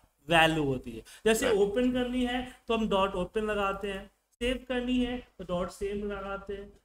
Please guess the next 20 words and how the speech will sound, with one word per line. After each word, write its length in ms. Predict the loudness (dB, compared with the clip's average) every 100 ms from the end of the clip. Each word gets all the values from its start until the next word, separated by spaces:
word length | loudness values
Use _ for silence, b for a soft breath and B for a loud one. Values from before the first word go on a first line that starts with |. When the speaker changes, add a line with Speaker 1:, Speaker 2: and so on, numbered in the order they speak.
| -4
Speaker 1:
Rename 480 | -2 0 0 0 0
करनी 320 | 0 2 0
है 100 | 0
तो 80 | 0
dot 280 | -2 -2 -4
rename 320 | -4 -6 -4
लगाते 460 | -4 -4 -6 -6 -6
हैं। 120 | -8 B -6
उसी 160 | -2 0
तरह 200 | 2 2
से 200 | -2 -2
active 380 | -2 -2 -2 -2
shell 400 | 2 2 4 2
dot 360 | 4 4 4 0
value। 420 | -2 -2 -2 -10 B B -2
अब 160 | 0 0
जो 200 | 0 -2
वैल्यू 640 | 0 4 4 6 8 8
है 120 | 8 6
ना, 200 | 2